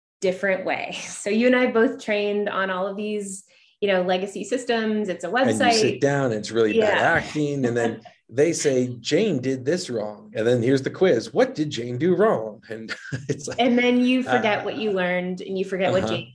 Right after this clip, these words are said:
Speaker 1: did fifteen seconds later. So
Speaker 2: Yes.
Speaker 1: what we are at Opus is a, um, a frontline business intelligence platform that's powered by an approach of micro learning, which you can all deduce what that means. It's three-minute lessons,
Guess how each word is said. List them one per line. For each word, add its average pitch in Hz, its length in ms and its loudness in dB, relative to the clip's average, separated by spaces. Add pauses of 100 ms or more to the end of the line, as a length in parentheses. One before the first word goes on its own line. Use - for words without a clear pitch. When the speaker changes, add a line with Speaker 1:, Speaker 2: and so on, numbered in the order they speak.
Speaker 1:
did 165 380 -6
fifteen 175 320 -10
seconds - 320 -8
later. - 320 -10
So 185 380 2
Speaker 2:
Yes. - 480 -10
Speaker 1:
what 214 160 -2
we 269 260 4
are 226 360 2
at 202 340 -6
Opus 202 560 -2
is 180 240 -6
a, 170 480 -6
um, 165 540 -4 (100)
a - 40 -20
frontline 226 420 0
business 196 280 -2
intelligence 180 500 -6
platform 202 440 -4
that's 180 200 -8 (100)
powered 190 880 -2
by 170 560 -4
an 175 80 -6
approach 175 680 -10 (420)
of 170 400 -2
micro 180 380 -2
learning, 269 680 0
which - 280 -16
you 185 120 -10
can 175 100 -10
all 160 100 -8
deduce 160 300 -10
what - 120 -14
that 240 140 -2
means. 247 220 0
It's - 320 -6
three-minute 175 400 -8
lessons, 214 580 -4